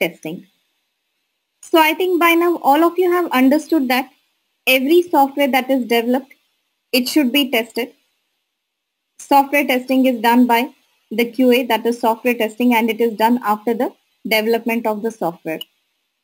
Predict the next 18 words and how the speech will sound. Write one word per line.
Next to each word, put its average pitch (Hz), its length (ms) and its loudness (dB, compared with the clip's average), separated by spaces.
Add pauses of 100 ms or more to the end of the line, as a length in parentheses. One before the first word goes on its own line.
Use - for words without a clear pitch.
(280)
And 269 200 4
what 269 220 2
is 302 140 -2
testing? 269 440 -4 (320)
Testing 254 360 0
is 254 220 0
all 226 180 2
about 240 300 -2 (220)
identifying 240 720 2
the 240 80 2
defects 220 460 -4
and 220 180 -2
then 285 160 -6 (420)
verifying 226 580 0
the 226 80 -2
requirements 208 640 -4
of 208 140 -6
the 349 180 -6